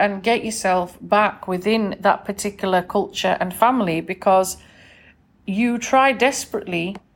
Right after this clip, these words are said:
to, to go back, you know, and you try desperately to, um, be accepted by your family or your community,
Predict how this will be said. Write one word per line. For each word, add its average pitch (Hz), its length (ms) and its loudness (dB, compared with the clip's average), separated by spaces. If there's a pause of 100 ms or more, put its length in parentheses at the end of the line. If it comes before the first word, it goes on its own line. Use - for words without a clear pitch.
(380)
to, 202 580 0
to - 140 -4
go 196 200 4
back, 214 600 2 (840)
you 185 100 -8
know, 190 360 2
and 196 360 0 (300)
you 220 340 -2
try 247 400 4
desperately 214 880 -2 (420)
to, 208 540 0 (100)
um, 185 500 2 (240)
be 220 400 0 (180)
accepted - 880 0 (160)
by 190 160 6
your 190 240 4
family 185 540 0
or 185 120 4
your 190 140 -2
community, 208 800 -2